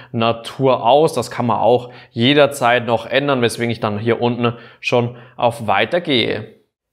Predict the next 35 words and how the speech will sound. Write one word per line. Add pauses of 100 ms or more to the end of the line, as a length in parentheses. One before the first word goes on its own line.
(140)
Im
nächsten
Schritt
werden
wir
darüber
informiert,
dass
Alexa
auch
etwas
von
unseren
Audiodateien
zum
Beispiel
speichert.
Das
sollte
man
auf
jeden
Fall
mal
ordentlich
durchlesen
und
wenn
es
passt,
hier
unten
auf
Fortsetzen
klicken.